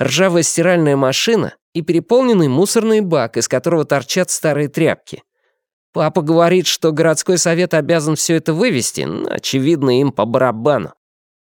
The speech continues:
По другую сторону мусорного переулка живут две старухи, Сью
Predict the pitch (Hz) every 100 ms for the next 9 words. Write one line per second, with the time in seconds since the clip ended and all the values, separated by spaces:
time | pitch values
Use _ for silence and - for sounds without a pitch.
0 | _ - 139 180 175 233 254 - 247 240
1 | 240 233 226 214 214 214 208 208 220 214
2 | 214 196 156 165 180 196 165 196 202 -
3 | 220 175 151 - 117 - _ - - 180
4 | 269 240